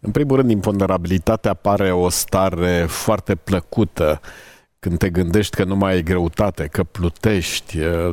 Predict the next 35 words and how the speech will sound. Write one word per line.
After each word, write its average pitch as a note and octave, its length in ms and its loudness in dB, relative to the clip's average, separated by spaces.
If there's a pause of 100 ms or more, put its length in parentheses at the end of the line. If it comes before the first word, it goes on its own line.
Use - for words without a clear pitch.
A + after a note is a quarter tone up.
totul G2+ 320 0
pare F#2+ 280 0
euforic. F#2 800 -2 (460)
Ei B2+ 120 -2
bine, D3 160 2
nu C3+ 100 4
este A#2+ 220 2
chiar F2+ 200 -2
așa. - 360 -6 (480)
Desigur, A#2 380 2
nu G#2 100 2
mai G#2+ 160 4
ai G#2 80 2
greutate F#2+ 440 0
și F2 120 -2
plutești, F2 580 -2
dar E2+ 160 0
această F#2 640 -2 (600)
lipsă G#2+ 340 2
de E2+ 140 -2
greutate E2+ 760 -2
induce F2 560 0
o F2 120 0
serie F2 360 0
întreagă E2+ 440 -2
de E2 120 -2
modificări E2 600 -2
în E2 100 -2
organismul D#2+ 580 -2
uman. D2+ 340 -6 (720)
Și F2+ 680 2
îți F2+ 320 0
creează F#2+ 600 -2
o E2 300 0
stare E2 960 0